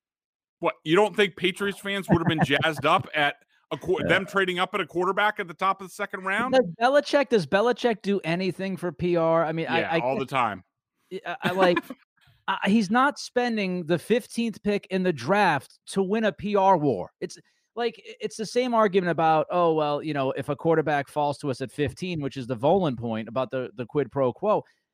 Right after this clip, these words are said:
Speaker 2: Did, Belichick's not gonna make that promise to Kraft because he doesn't know how the f-, how the dra-, the f-, the board's gonna fall. He, like,
Speaker 1: Did
Speaker 2: he can't sit there and say, "Oh, yeah, I'm gonna draft Mac Jones." What if somebody fell to fifteen that Belichick had no idea was going to fall to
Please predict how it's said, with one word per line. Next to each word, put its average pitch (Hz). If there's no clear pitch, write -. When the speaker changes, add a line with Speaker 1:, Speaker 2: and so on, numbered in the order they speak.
Speaker 2:
Did, 185
Belichick's 233
not 170
gonna 156
make 135
that 123
promise 117
to 123
Kraft 131
because 226
he 240
doesn't 254
know 254
how 220
the 202
f-, -
how 202
the 185
dra-, 175
the 175
f-, -
the 180
board's 185
gonna 185
fall. 226
He, 165
like, 202
Speaker 1:
Did 123
Speaker 2:
he 226
can't 262
sit 262
there 196
and 165
say, 175
"Oh, 220
yeah, 208
I'm 180
gonna 180
draft 185
Mac 165
Jones." 190
What 233
if 240
somebody 233
fell 180
to 160
fifteen 180
that 175
Belichick 214
had 170
no 226
idea 196
was 175
going 175
to 143
fall 170
to 160